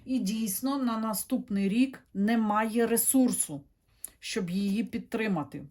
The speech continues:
Дивіться, дуже погані карти дійсно випали, погані карти цей раз. Можливо, до літа щось зміниться, але я маю на увазі до осені, до зими, можливо, щось зміниться. Але наразі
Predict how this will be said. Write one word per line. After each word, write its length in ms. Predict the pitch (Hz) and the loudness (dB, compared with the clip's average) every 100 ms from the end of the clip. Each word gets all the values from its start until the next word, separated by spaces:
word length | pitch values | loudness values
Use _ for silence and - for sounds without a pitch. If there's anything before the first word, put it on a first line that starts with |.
| _ | _
Дивіться, 480 | 156 185 208 190 165 | -8 -6 -4 -6 -8
дуже 300 | 156 202 196 | -6 -6 -6
погані 420 | 196 202 196 190 | -6 -4 -2 -4
карти 380 | 185 185 165 156 | -4 -8 -10 -14
дійсно 380 | 156 185 - 156 | -8 -8 -6 -8
випали, 420 | 147 147 151 151 | -8 -10 -10 -10
погані 480 | - 143 147 147 143 | -12 -14 -12 -12 -12
карти 420 | - 117 - 131 | -14 -14 -14 -16
цей 240 | - - - | -14 -14 -14
раз. 260 | - - - - - - | -16 -18 -20 -20 -16 -6
Можливо, 440 | 208 196 254 254 | -4 2 4 4
до 180 | 208 214 | 4 2
літа 380 | 202 247 254 226 | 2 2 0 -2
щось 500 | - - 202 196 - | -4 -4 -4 -4 -6
зміниться, 640 | 185 190 214 185 156 - 113 | -2 0 2 0 -2 -6 -4
але 400 | 185 196 208 160 - _ - - | 0 2 2 0 -6 _ -20 -16
я 140 | - 202 | -2 0
маю 220 | 208 196 | 2 4
на 80 | 196 | 2
увазі 340 | 185 190 165 | 2 2 0
до 460 | 165 190 185 175 - | -2 0 2 2 2
осені, 640 | 220 233 226 208 190 185 180 175 202 - 180 - 151 | 2 2 2 -2 0 0 -2 -6 -12 -16 -14 -10 -8
до 200 | 165 185 | -4 -2
зими, 340 | 175 175 180 247 | -2 -2 2 2
можливо, 400 | 202 165 202 196 | 2 0 -4 -4
щось 260 | - 196 | -6 -6
зміниться. 580 | 170 202 202 170 143 - | -2 0 0 -2 -4 -8
Але 240 | - 190 196 | -4 -2 0
наразі 600 | 185 156 202 254 202 | -2 0 2 2 0